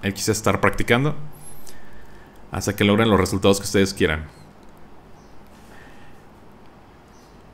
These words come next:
Lo hacemos un poco más cálido también el material emisivo para que vaya más acorde. Y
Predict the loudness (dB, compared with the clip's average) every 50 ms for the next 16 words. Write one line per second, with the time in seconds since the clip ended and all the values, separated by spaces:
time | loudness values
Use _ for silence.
0 | -20 -20 -20 -20 -20 -20 -20 -20 -20 -20 -20 -20 -20 -20 -20 -20 -20 -20 -20 -20
1 | -18 -12 -8 -6 -4 -2 -2 -2 0 0 0 2 2 2 0 0 2 2 4 4
2 | 4 4 2 0 2 2 2 2 0 0 0 0 -2 0 0 2 2 2 2 0
3 | 0 2 2 0 0 0 -2 -6 -10 -12 -18 -18 -18 -18 -14 -6 -6 -6 -4 -4
4 | -2 0 0 2 2 2 2 2 0 0 -2 -4 0 2 2 2 2 2 -2 -2
5 | -4 -4 -2 -2 -2 -2 -4